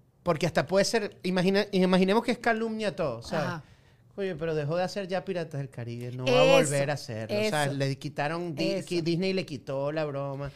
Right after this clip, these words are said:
Speaker 2: Bueno, él lo dijo en el
Speaker 1: Cónchale,
Speaker 2: juicio,
Speaker 1: eso.
Speaker 2: dijo, "Mi,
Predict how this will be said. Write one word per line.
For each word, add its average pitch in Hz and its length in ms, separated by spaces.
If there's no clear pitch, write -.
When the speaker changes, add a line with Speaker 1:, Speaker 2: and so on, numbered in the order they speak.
Speaker 2:
Bueno, 294 160
él 247 120
lo 254 100
dijo 277 260
en 277 100
el 233 60
Speaker 1:
Cónchale, 208 100
Speaker 2:
juicio, 220 240
Speaker 1:
eso. 208 40
Speaker 2:
dijo, 208 400
"Mi, 233 360